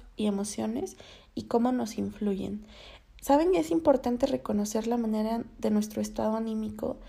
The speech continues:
porque este afecta nuestro comportamiento, saber cuáles son nuestras capacidades y cuáles son nuestros puntos débiles.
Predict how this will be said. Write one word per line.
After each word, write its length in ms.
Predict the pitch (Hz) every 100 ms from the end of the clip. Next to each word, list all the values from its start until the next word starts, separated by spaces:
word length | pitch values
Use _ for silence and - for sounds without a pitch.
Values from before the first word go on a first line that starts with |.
| - - - -
porque 300 | - 262 -
este 180 | 254 254
afecta 400 | 254 - 254 254
nuestro 400 | 254 220 - 214
comportamiento, 840 | 208 208 208 214 214 214 214 214 214 - - -
saber 380 | - 247 254 254
cuáles 300 | - 254 269
son 220 | 269 240
nuestras 420 | 254 254 - 220 -
capacidades 720 | 214 208 214 214 220 247 277 -
y 80 |
cuáles 420 | 226 233 226 240 -
son 220 | 226 226
nuestros 420 | 226 - 202 196
puntos 540 | - 208 196 202 208
débiles. 580 | - - 214 214 214 -